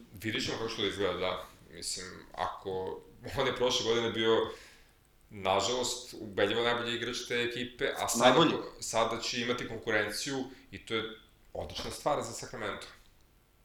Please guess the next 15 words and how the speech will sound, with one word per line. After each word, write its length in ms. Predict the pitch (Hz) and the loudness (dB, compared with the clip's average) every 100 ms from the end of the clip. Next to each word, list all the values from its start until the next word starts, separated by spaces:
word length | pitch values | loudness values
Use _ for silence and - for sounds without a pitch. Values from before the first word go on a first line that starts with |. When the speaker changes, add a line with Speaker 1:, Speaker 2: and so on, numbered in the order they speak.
| _ _ - - - _ _ | _ _ -20 -20 -20 _ _
Speaker 2:
Trenutno 420 | 151 185 185 170 | 10 10 10 4
su 180 | 160 139 | 0 -4
u 140 | 131 | 0
jako 320 | 120 135 131 | 6 6 6
lepoj 320 | 139 135 - 131 | 0 0 -2 -10
poziciji. 440 | - 87 90 101 | -2 -2 0 0
Speaker 1:
Yes, 260 | 95 - - | 2 -2 -8
samo 240 | - 113 110 | -4 -2 -2
nek 120 | 107 | -2
nastave 360 | 98 - 90 87 | -4 -4 -6 -6
tako. 240 | 82 - - - - | -8 -12 -18 -18 -8
Samo 320 | - 110 104 | -4 -2 -4
nek 140 | 95 | -6
nastave 400 | 98 - - 82 | -4 -4 -6 -10
tako. 420 | - - - 147 | -8 -8 -6 -8